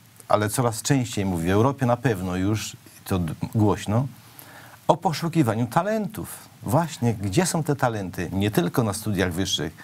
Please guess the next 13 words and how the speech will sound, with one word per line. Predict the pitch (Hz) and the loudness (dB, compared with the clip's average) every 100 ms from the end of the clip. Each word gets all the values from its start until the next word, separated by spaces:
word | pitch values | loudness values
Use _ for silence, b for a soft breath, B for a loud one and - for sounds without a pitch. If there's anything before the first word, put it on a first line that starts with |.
| B B - | B B -6
Te | 87 | -2
talenty | - 92 156 180 147 | 2 2 2 2 0
właśnie | 117 113 - 104 | 2 -2 -2 -2
były | 92 110 | 2 2
u | 110 107 | 2 0
nas | 90 | -2
w | - | -4
szkołach | - 151 127 95 | 0 2 2 0
zawodowych. | 101 95 90 80 82 - | 0 0 0 -2 -2 -2
To | 104 | 0
byli | 95 92 | 2 2
młodzi | 85 123 151 156 | 4 4 4 2
ludzie, | 147 127 139 139 | 4 4 4 2